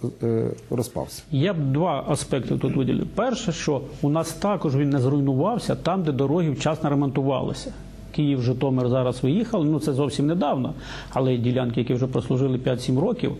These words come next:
Speaker 2: Ну, Бориспольська, наприклад, останній раз туди виходили люди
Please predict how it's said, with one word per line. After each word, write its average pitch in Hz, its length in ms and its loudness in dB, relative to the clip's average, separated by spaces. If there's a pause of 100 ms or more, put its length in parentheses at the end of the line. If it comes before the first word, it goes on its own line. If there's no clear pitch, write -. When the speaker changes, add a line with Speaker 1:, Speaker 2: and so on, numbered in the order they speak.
(180)
Speaker 2:
Ну, 160 60 2
Бориспольська, 175 600 0
наприклад, 143 460 0
останній 135 400 2
раз 185 280 0 (300)
туди 143 180 0
виходили 135 580 2
люди 135 440 0